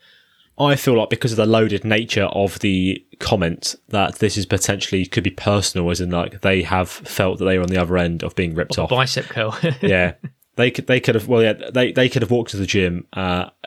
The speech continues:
Speaker 1: expecting to get a good session, and, and the P T could have gone, "Right, we're gonna do four-by-twelve bicep curls, followed by four-by-twelve tricep
Speaker 2: Oh,
Speaker 1: pushdowns."
Speaker 2: that's my favourite, the three
Speaker 1: And
Speaker 2: times
Speaker 1: then
Speaker 2: twelve.
Speaker 1: Yeah, and then we're gonna walk, and then that's you done.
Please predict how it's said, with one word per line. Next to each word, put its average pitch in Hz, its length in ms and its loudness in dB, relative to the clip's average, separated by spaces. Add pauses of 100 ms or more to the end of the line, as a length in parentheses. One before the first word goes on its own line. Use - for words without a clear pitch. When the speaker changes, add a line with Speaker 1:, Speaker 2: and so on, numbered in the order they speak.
(100)
Speaker 1:
expecting - 420 -4
to - 60 -8
get 90 140 0
a - 20 -2
good 95 160 -2
session, 90 340 0
and, 87 200 -2
and 92 160 -4
the 87 40 -2
P 101 200 0
T 92 160 -4
could 98 100 -2
have 95 80 -6
gone, 90 160 0
"Right, 90 180 2
we're 95 60 -6
gonna 92 80 -2
do 90 220 0
four-by-twelve 98 560 2
bicep 95 360 2
curls, 92 320 0
followed 92 200 -2
by 87 160 2
four-by-twelve 90 720 0
tricep - 320 0
Speaker 2:
Oh, 131 100 -2
Speaker 1:
pushdowns." 101 220 0
Speaker 2:
that's - 180 0
my 147 80 0
favourite, 139 360 0
the 127 60 -10
three 147 180 -4
Speaker 1:
And 98 100 -2
Speaker 2:
times 92 220 2
Speaker 1:
then 90 40 -4
Speaker 2:
twelve. 120 320 -4 (380)
Speaker 1:
Yeah, 101 240 2
and 98 100 2
then 104 80 2
we're 104 60 0
gonna 101 160 0
walk, 107 240 0
and 107 100 -2
then 101 140 4
that's 101 200 0
you 98 80 0
done. 92 240 0